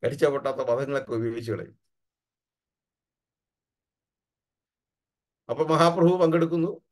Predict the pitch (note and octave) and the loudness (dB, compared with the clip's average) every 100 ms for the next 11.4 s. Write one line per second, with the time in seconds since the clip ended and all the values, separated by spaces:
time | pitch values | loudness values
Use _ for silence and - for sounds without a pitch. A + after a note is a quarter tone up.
0 | C3+ C#3 C#3+ D3 E3 D#3 D3+ C#3+ D3 D3 | -4 -4 -4 -4 -2 0 0 -2 0 0
1 | D3 D3+ D3+ C#3+ C#3+ D3+ D3 C#3+ C3+ C#3 | 0 -2 -6 -6 -8 -4 -2 -2 -4 -6
2 | C3+ C3+ C3 C3 C3 C3 B2 B2+ B2 A#2+ | -4 -4 -2 -4 -6 -6 -4 -4 -4 -8
3 | B2 B2 B2 - _ _ - A#2 A#2+ A2+ | -4 -4 -4 -10 _ _ -12 -8 -8 -8
4 | A#2 A2+ A2+ - _ _ - B2 B2 B2+ | -8 -8 -10 -16 _ _ -16 -10 -8 -6
5 | A#2 A#2+ B2 A2+ A#2+ B2+ C3+ C#3+ C#3 C#3 | -4 -4 -4 -2 -2 -2 -2 -4 -4 -6
6 | C3+ C3 C3 C3 B2+ B2 B2+ B2 A#2+ A2+ | -4 -4 -6 -6 -6 -6 -4 -4 -4 -4
7 | A2 A2 G#2 A2+ A2+ G#2 F2 - A2+ _ | -4 -4 -6 -6 -6 -8 -8 -12 -18 _
8 | _ - A#2 B2+ B2 C3+ C3+ C3+ B2+ B2 | _ -6 0 0 0 -4 -2 -2 -4 -8
9 | C3 B2+ B2+ C3 C3 - _ _ _ _ | -6 -4 -4 -6 -10 -20 _ _ _ _
10 | _ _ - D#3+ C#3+ C#3 C3+ B2+ C3+ C3+ | _ _ -10 -4 -2 0 2 2 2 2
11 | B2+ B2 A#2+ | 2 0 -2